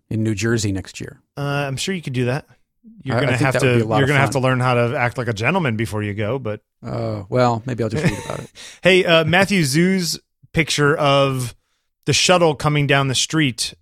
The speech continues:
Speaker 2: uh,
Speaker 1: Yep.
Speaker 2: uh,
Speaker 1: That's pretty cool.
Speaker 2: is pretty cool. Like him holding up the picture. I always love those
Speaker 1: Mm-hmm.
Speaker 2: real ones like that. Uh, yeah, Dilworth's got another good one. Look at Mike Waller's putting up old stuff
Speaker 1: That's
Speaker 2: from
Speaker 1: a great shot,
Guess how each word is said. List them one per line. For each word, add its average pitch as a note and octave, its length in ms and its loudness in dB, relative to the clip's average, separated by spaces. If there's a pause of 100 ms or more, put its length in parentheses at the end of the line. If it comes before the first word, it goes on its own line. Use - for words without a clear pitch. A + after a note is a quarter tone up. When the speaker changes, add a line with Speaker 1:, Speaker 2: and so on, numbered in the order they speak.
(100)
Speaker 2:
uh, A#2+ 680 -2
Speaker 1:
Yep. C#3+ 140 6
Speaker 2:
uh, A#2 280 -6 (420)
Speaker 1:
That's C3 120 -2
pretty C3+ 200 0
cool. A#2+ 340 0 (160)
Speaker 2:
is D3+ 200 0
pretty D3+ 220 -2
cool. C3+ 180 0
Like B2 140 0
him D3+ 160 2
holding C#3 240 0
up B2+ 80 -4
the B2+ 100 -8
picture. C#3 300 -4
I E3+ 80 4
always D#3 220 0
love C3 180 0
those C3 320 4
Speaker 1:
Mm-hmm. A#2+ 80 -6
Speaker 2:
real A#2 200 -2
ones G#2+ 240 -4
like G#2+ 180 -6
that. G2 300 -10 (100)
Uh, A2 380 -4 (640)
yeah, G#2+ 240 -6
Dilworth's D3+ 640 -2
got B2+ 140 0
another E3+ 260 0
good E3+ 140 0
one. E3 200 0
Look D#3 120 -2
at A#2 120 -2
Mike B2+ 300 -4
Waller's D3+ 420 0
putting E3+ 260 -4
up D#3 180 0
old D#3+ 220 0
stuff D#3+ 200 0
Speaker 1:
That's D3 180 6
Speaker 2:
from E3 100 6
Speaker 1:
a D3 40 2
great C#3+ 360 4
shot, - 160 2